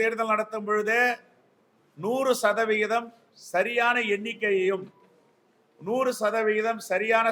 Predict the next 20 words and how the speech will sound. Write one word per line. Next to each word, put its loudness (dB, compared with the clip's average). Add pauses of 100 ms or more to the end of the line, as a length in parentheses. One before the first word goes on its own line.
சதவிகிதத்தையும் -2
கொடுத்திருக்கிறோம். -2 (1040)
ஆனால் 6
இப்போது -6 (120)
இயந்திரம், 2
இ -6
வி -4 (100)
எம், -4
எலக்ட்ரானிக் 0
வோட்டிங் -6
மெஷின் -8
இருக்கிறது. -8 (1000)
இது -2 (160)
இன்னும் -2 (240)
பிரிசிஷன் -4
என்று -6
சொல்லுவார்களே, 0 (100)
துல்லியமாக 2
கொடுக்க -8
வேண்டும். -4